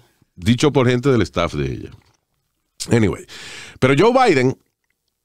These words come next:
lo están probando en cuatro frentes internacionales. This is, uh, uh, fucked up y, uh, y yo estoy un poco preocupado con esta situación. Primero, Corea del Norte lanzó otra vez el quinto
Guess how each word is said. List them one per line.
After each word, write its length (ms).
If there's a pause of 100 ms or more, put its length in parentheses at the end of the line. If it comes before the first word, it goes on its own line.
(600)
lo 160
están 280
probando 520
en 180
cuatro 500
frentes 400
internacionales. 800
This 200
is, 240
uh, 460 (540)
uh, 200
fucked 300
up 200
y, 280
uh, 280 (440)
y 100
yo 80
estoy 160
un 60
poco 220
preocupado 400
con 140
esta 160
situación. 480
Primero, 460 (420)
Corea 300
del 160
Norte 280
lanzó 340
otra 180
vez 280 (220)
el 220
quinto 640